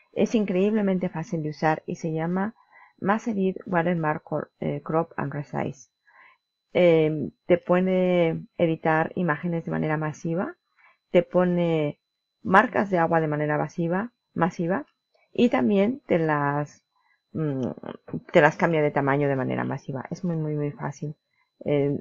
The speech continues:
hasta mil imágenes en diez segundos. Muy, muy sencillito.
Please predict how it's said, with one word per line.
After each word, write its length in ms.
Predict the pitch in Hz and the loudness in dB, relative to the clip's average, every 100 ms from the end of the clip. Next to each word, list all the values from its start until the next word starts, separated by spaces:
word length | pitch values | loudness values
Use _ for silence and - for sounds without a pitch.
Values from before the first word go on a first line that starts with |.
| - | -6
hasta 460 | 151 - 139 139 | -6 0 2 2
mil 200 | 143 160 | 0 -2
imágenes 480 | 160 156 - 196 190 | -2 -4 -2 -2 -2
en 100 | 165 | -4
diez 160 | 151 151 | -4 -4
segundos. 400 | 156 143 139 139 | -6 -6 -4 -2
Muy, 220 | 190 240 | -2 0
muy 180 | 208 202 | 0 -2
sencillito. 720 | 185 170 165 160 - 202 | -4 -4 -4 -4 -4 -6